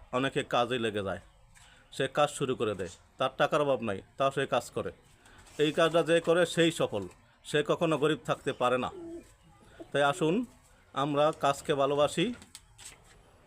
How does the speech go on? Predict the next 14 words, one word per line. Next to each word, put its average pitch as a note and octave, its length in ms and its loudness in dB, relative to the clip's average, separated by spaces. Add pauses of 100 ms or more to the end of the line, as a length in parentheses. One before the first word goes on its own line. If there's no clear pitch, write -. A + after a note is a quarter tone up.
(400)
নিজের D3 260 0
উন্নতি D3+ 340 0
নিজে B2+ 220 0
করি। F#2+ 240 -6 (2000)
রাসূলুল্লাহ B2+ 920 2 (340)
সাল্লাল্লাহু C#3 540 0
আলাইহি C3 200 0
সাল্লাম C3+ 240 -2
বলেছেন, C3+ 440 0 (1400)
"যে C#3+ 280 2
যত C#3+ 220 0
দুরূদ D3 280 0
শরীফ D3+ 360 -2
পড়বে C#3+ 340 -2